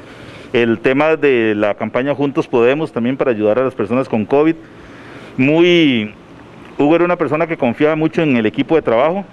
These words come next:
Por ejemplo, él y yo teníamos mucha cercanía por el tema de Fedecámaras, eh, convenios a nivel nacional e internacional, cuando se traía una propuesta, por lo general él la aprobaba.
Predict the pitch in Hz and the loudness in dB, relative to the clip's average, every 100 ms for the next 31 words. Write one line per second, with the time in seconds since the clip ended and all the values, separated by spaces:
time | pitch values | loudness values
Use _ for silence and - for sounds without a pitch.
0 | - - 120 117 135 156 156 120 - 123 | -16 -4 -2 0 -2 0 2 0 -2 0
1 | 147 143 143 143 147 147 135 143 170 160 | 2 2 0 0 0 0 0 0 0 2
2 | 160 - 120 151 165 - - - - - | 0 0 0 0 -2 -8 -20 -20 -20 -4
3 | 123 120 107 139 151 147 123 117 107 147 | 0 2 2 0 2 0 2 2 2 0
4 | 165 165 170 165 - 123 117 120 110 127 | 0 0 0 -2 -6 -4 -2 -2 0 0
5 | 143 151 143 117 123 147 139 120 127 143 | 0 -2 -2 0 0 -2 -2 -2 -2 -2
6 | 135 120 101 107 120 156 151 131 113 113 | -2 -2 -2 -4 -2 -2 -2 -4 -2 -4
7 | 107 107 131 139 117 139 143 - - 113 | 0 2 2 0 -2 0 0 -2 -4 -2
8 | 101 98 104 123 131 127 110 107 139 151 | -2 0 2 2 2 0 2 2 4 2